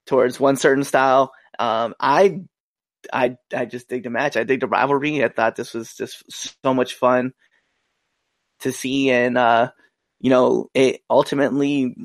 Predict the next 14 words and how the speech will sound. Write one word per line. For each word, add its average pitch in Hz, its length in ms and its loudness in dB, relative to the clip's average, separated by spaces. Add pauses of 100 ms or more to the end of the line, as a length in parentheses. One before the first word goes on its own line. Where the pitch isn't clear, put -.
(140)
it, 143 240 -4
it 135 260 -8
brought 131 320 0
them 135 240 -2
to 123 160 -4
a 113 60 -2
whole 139 180 0
new 131 80 0
level 110 320 -2
of, 101 180 -2 (360)
oh 127 240 0
my 104 160 -6
fucking 113 380 -4
God. 101 420 -8